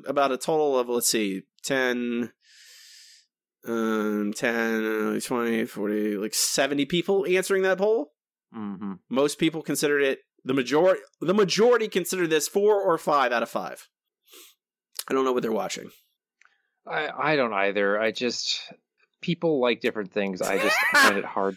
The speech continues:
Speaker 2: to believe
Speaker 1: <laughs>
Speaker 2: that, yeah.
Speaker 1: People like different things. That's a, that's the, that's the ultimate thesis of this podcast. <laughs> People like different things.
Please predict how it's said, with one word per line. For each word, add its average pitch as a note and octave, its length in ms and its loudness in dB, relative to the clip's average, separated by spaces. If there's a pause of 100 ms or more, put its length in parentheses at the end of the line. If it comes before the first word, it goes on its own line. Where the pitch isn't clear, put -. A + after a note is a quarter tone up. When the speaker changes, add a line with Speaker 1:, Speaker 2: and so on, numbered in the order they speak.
(180)
Speaker 2:
to G#2+ 80 -2
believe F#2+ 340 4 (680)
Speaker 1:
<laughs> C4+ 180 4 (200)
Speaker 2:
that, G#2+ 240 0 (440)
yeah. F2+ 220 -6 (760)
Speaker 1:
People D#3+ 220 -2
like C#3 160 0
different B2 260 0
things. - 720 -8
That's B2+ 220 0
a, A#2 100 0
that's A#2 240 -2
the, A#2 320 2 (100)
that's C3+ 160 -2
the E3 140 0
ultimate G3 340 2
thesis - 360 0
of C#3 120 2
this B2 140 -2
podcast. - 760 -2
<laughs> - 1900 -20
People D3+ 340 -4
like G3+ 180 -6
different - 340 -18
things. - 300 -12